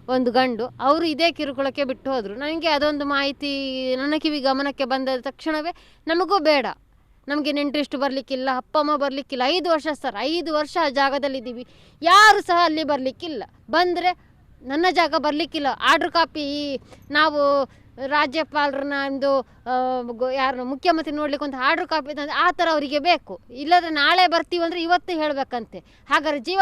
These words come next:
ಹೋಗೋದು, ನಾಳೆ ಹೋಗೋದು ಇವತ್ತು ಹೇಳ್ಲಿಕ್ಕಾಗ್ತದೆ, ಇವತ್ತು ಹೋಗೋ ಜೀವ ನಾಳೆ ಹೇಳ್ಲಿಕ್ಕಾಗ್ತದಾ? ಹಾಗಲ್ಲ, ನಮ್ಮನ್ನು ತುಂಬ ಟಾರ್ಚರ್ ಕೊಟ್ಟಿದ್ರು. ಜೈಲು, ಸೆಂಟ್ರಲ್ ಜೈಲು ಥರ ನಮ್ಮನ್ನೊಂದು ಕಡ-,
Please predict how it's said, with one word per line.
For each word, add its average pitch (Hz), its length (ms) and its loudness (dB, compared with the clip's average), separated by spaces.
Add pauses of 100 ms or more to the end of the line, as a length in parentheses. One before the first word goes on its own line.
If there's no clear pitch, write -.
ಹೋಗೋದು, 339 380 2
ನಾಳೆ 359 320 4
ಹೋಗೋದು 330 380 2
ಇವತ್ತು 320 280 0
ಹೇಳ್ಲಿಕ್ಕಾಗ್ತದೆ, 302 560 -2
ಇವತ್ತು 381 260 2
ಹೋಗೋ 359 120 -2
ಜೀವ 339 240 -2
ನಾಳೆ 330 340 6
ಹೇಳ್ಲಿಕ್ಕಾಗ್ತದಾ? 240 840 -4 (480)
ಹಾಗಲ್ಲ, 359 440 4
ನಮ್ಮನ್ನು 320 260 -2
ತುಂಬ 311 380 -2
ಟಾರ್ಚರ್ 302 420 -2
ಕೊಟ್ಟಿದ್ರು. 277 400 -4
ಜೈಲು, 302 400 -2 (280)
ಸೆಂಟ್ರಲ್ 349 400 2
ಜೈಲು 320 240 2
ಥರ 311 140 -4
ನಮ್ಮನ್ನೊಂದು 294 500 -4
ಕಡ-, 285 360 -2